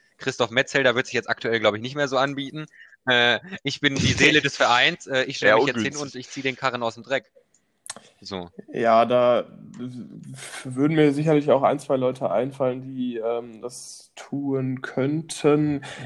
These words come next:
Speaker 3: Ich glaube allerdings, äh, dass erstmal der Verein ausgegliedert werden muss, bevor überhaupt über sowas nachgedacht wird, weil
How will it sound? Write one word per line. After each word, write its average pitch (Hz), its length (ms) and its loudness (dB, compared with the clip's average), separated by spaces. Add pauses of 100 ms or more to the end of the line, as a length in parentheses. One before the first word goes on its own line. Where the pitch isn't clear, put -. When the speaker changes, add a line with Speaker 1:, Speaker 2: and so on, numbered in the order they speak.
Speaker 3:
Ich - 160 -10
glaube 131 420 6
allerdings, 127 600 -2
äh, 117 540 -4 (200)
dass - 560 -8 (760)
erstmal 156 840 4
der 156 100 4
Verein 139 340 4
ausgegliedert 143 760 -4
werden 131 180 -4
muss, 135 140 -10
bevor 131 360 -4
überhaupt 131 500 0
über 123 180 -4
sowas 123 280 -8
nachgedacht 127 460 -2
wird, 135 160 -6
weil 127 280 4